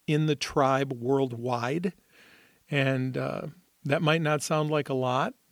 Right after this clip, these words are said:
but, you know, across the whole world, of course, twenty-one hundred people is not a huge number. But to pull in, uh, fourteen people from in and around the Chicago metropolitan area for meetup, and we even had a few people who couldn't make it for one reason or another.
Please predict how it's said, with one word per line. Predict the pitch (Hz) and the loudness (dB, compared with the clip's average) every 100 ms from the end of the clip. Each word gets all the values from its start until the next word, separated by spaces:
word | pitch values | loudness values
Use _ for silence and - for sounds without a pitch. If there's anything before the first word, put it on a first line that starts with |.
| - | 0
but, | 147 143 143 - | 4 4 0 -4
you | 160 143 | -4 -2
know, | 139 - | -2 -4
across | - - 135 | -2 0 0
the | - | 2
whole | 135 123 | 0 2
world, | 143 135 | 2 0
of | 127 | -2
course, | 135 127 - | -6 -6 -6
twenty-one | - 131 123 | -6 -4 -4
hundred | 117 123 117 | -6 -6 -6
people | 139 131 127 | -8 -8 -8
is | 120 | -6
not | 123 | -8
a | 120 | -8
huge | 147 123 123 | -8 -8 -8
number. | 117 117 147 - _ _ _ _ _ _ _ _ | -10 -8 -10 -10 _ _ _ _ _ _ _ _
But | - 160 | 0 0
to | - 156 | 2 2
pull | - 190 185 | 2 2 4
in, | 175 165 156 156 151 285 | 6 4 2 0 -4 -6
uh, | 147 127 123 135 - - | -4 -2 -4 -6 -12 0
fourteen | 165 165 - 160 | 2 2 2 -2
people | 151 170 - 139 131 | 0 -2 0 0 0
from | - 139 131 127 131 _ _ - | 0 -2 0 -2 -6 _ _ -2
in | 147 151 | 0 2
and | 147 | 2
around | 139 135 135 | 2 2 2
the | 123 | -2
Chicago | - - 135 131 | -6 -2 0 0
metropolitan | 127 127 - - 131 135 135 | -2 -4 -6 0 0 0 -4
area | 131 131 | -4 -4
for | 127 131 | -4 -4
meetup, | 131 143 131 | -4 -2 -2
and | 151 156 | 0 2
we | 185 | 2
even | 185 175 | 2 0
had | 165 160 | 0 0
a | |
few | - 160 | -2 -6
people | - 156 147 | -4 -2 -2
who | 135 | -2
couldn't | - 135 135 | -2 -4 -2
make | 131 135 | -6 -6
it | - - | -6 -10
for | - 131 | -10 -6
one | 120 123 | -4 -6
reason | 120 123 120 | -6 -8 -8
or | 120 113 | -8 -6
another. | 120 123 127 | -6 -6 -6